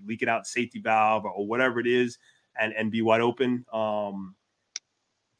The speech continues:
uh, he's not necessarily an, an attacker in terms of a blocker. He's more calculated, right? So he's kinda sizing guys up before he goes out and he, he gets his guy, right? Uh, he can play a little high at times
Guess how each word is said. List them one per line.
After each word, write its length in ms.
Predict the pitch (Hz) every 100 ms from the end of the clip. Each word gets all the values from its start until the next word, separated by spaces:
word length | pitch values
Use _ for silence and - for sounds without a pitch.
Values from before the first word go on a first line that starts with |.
| - -
uh, 100 | 131
he's 140 | 117
not 180 | 143 170
necessarily 520 | 160 - 165 143 135
an, 80 | 120
an 180 | 104 113
attacker 600 | 104 - 127 127 165 165
in 100 | 135
terms 220 | 127 151
of 60 | 143
a 40 |
blocker. 340 | 131 143 143 151
He's 140 | 123
more 180 | 120 120
calculated, 640 | - 135 120 - 101 98
right? 300 | 104 104 113
So 180 | - 110
he's 160 | 107 104
kinda 220 | 127 101
sizing 380 | - 117 113 107
guys 280 | 110 104 107
up 200 | 104 - _ _
before 240 | - 110 110
he 80 | 107
goes 240 | 110 107
out 140 | 110
and 80 | 104
he, 80 | 107
he 200 | 104 104
gets 260 | 98 110 -
his 160 | 98
guy, 260 | 101 107 98
right? 320 | 95 98 104 - _ _ _
Uh, 140 | 104 107
he 80 | 113
can 160 | 113
play 540 | - 120 117 113 113 113 _ _ _ _ _
a 40 | 120
little 180 | 139
high 240 | 151 143 143
at 100 | 135
times 520 | 139 135 135 - -